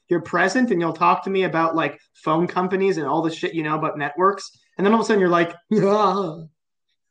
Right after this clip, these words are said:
Like, out of nowhere, you just, like, tune out for a second.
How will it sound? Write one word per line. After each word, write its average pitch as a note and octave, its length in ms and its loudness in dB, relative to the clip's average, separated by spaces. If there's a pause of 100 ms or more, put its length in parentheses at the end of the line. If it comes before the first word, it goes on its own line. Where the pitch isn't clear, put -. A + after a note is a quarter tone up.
Like, - 1600 -4
out A3 140 6
of G#3+ 100 6
nowhere, G3 340 4
you D3+ 120 0
just, F#3 160 2
like, F3 160 -2
tune F3 220 0
out E3 180 -2
for C3+ 120 -10
a B2+ 40 -12
second. B2+ 300 -14